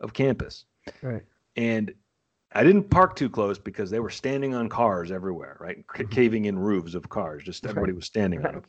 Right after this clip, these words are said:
Speaker 1: And the fire, now it's a different era, right? If Twitter and Instagram existed then, we'd have a lot of great footage of this.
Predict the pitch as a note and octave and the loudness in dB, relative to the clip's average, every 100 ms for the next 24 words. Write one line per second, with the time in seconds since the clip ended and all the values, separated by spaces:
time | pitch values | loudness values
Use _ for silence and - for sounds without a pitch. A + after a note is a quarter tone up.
0 | _ - - - - - B2+ B2 A2+ - | _ -20 -20 -20 -8 0 2 4 2 0
1 | - D3+ E3+ F#3+ G3 F#3 - D#3+ D3+ - | 0 4 4 6 4 2 2 6 6 6
2 | F#3 F3 C#3+ G#3 G3+ A3+ - C#3+ A#2+ F2+ | 4 4 6 4 4 0 0 -2 -2 -2
3 | G2+ A2 A2 - D#3 E3 D#3+ C3 C3+ B2 | -4 -4 -4 -4 -4 0 0 0 -2 0
4 | A2+ G#2+ G2 F#2 A2+ - F2 D#2+ D2+ C#2 | 2 2 2 2 2 0 -6 -4 -6 -8
5 | D2 - _ _ _ - - A#2 A2 G#2+ | -12 -14 _ _ _ -20 -6 2 6 6
6 | G#2 G#2 G2 G2+ - - G2+ E2+ D#2 - | 6 4 2 0 -2 -2 0 -2 -6 -12
7 | B1 - | -12 -14